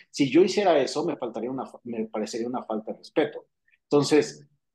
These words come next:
las creencias, muchísimas, son una falta de, mucha gente de repente se suben a ciertas creencias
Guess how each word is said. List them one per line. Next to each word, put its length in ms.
las 260
creencias, 720
muchísimas, 1040
son 220
una 200
falta 380
de, 220
mucha 400
gente 600
de 160
repente 460
se 140
suben 420
a 80
ciertas 420
creencias 600